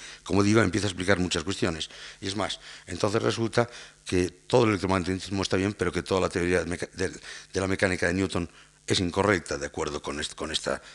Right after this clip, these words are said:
principios de transformación que él establece. Entonces tiene tanta valentía, porque para eso tiene veinticinco años, que cambia la mecánica.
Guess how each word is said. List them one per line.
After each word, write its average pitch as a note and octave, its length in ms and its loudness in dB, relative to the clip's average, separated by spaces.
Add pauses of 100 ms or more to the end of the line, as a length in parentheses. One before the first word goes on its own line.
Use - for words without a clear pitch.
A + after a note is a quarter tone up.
(240)
principios F2 520 -2
de D#2 100 -4
transformación D2 640 -4 (160)
que D#2 100 -10
él D#2+ 40 -6
establece. F#2 460 -4 (560)
Entonces B2+ 320 -2
tiene B2 200 -2
tanta A2+ 220 0
valentía, G#2 380 4
porque E2 200 -6
para E2 140 0
eso F2+ 120 0
tiene F#2+ 180 4
veinticinco E2+ 360 0
años, F#2 240 0 (540)
que F2+ 140 0
cambia F2+ 240 4
la G2+ 80 6
mecánica. A2+ 500 -4